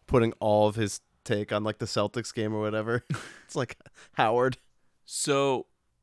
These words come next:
Speaker 2: I'm assuming that they're surveilling Charlene as well. Is that how they get onto Alan Marciano?
Speaker 1: Yeah, it has to be.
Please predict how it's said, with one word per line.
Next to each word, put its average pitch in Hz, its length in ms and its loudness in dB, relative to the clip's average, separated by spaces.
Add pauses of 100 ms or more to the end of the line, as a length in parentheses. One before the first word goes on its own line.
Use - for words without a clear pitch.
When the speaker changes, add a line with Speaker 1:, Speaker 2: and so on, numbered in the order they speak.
(160)
Speaker 2:
I'm 147 140 -2
assuming 220 720 0
that 123 280 -2 (640)
they're 120 200 0
surveilling 113 840 0
Charlene 104 640 -2
as 98 160 -8
well. 92 360 -6
Is 104 140 -8
that 131 160 -2
how 170 120 0
they 147 220 0
get 120 160 -2
onto 113 300 -4
Alan 107 580 -6 (540)
Marciano? 107 720 -4 (380)
Speaker 1:
Yeah, 135 200 6
it 107 60 4
has 110 240 2
to - 100 -10
be. 90 240 -8